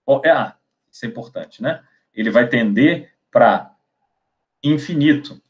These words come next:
mas pode ser menos infinito ou mais infinito, né? Porque ele pode ser bem pequenininho positivo ou bem pequenininho negativo. De qualquer jeito, eu vou ter o quê? Uma atmosfera neutra, certo?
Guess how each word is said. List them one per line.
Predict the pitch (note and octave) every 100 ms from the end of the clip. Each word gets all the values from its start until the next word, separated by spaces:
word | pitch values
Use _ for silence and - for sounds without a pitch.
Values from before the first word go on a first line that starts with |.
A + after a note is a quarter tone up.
| _ _
mas | A2 C#3 C3+
pode | C#3+ C#3
ser | - B2+ G#2+
menos | A2 B2 B2+ C#3 D#3+ D3+ C3 G#2+ -
infinito | A#2 - A2+ C#3 G3+ - -
ou | F3 C4
mais | G#3 C3 D3 A3
infinito, | G#3+ A#3+ D3 -
né? | G#2 A#2+
Porque | A#2 G#2 _ B2+ -
ele | C#3+ D3
pode | C#3 - A#2 A#2 G#2 G#2+
ser | - - A2 G2 - _ _ _ _ _
bem | - C4+ C#4
pequenininho | G#3 A#3+ A3 G#3+ A3 G#3
positivo | F3 F3 F3 F#3+ G3 G3 -
ou | F#3+
bem | C#3+ F3
pequenininho | E3+ F3 E3+ D#3+ D#3 D#3+ D#3
negativo. | C3+ C3+ D#3 - G2+ - - _ _
De | G#2 G#2+ C4 -
qualquer | A3+ G#3 F3+ D#3+
jeito, | C3 F3 G#3 G#3+ F3+
eu | D3+
vou | D#3
ter | D#3
o | D3+
quê? | A#2+
Uma | A#2
atmosfera | A#2+ B2+ A#2 B2+ D#3+ G#3 G#3+ _ _ _ _
neutra, | F#2 G2 G#2+ B2+ B2 - - - _ _ _ -
certo? | C3 F#3 F#3+ -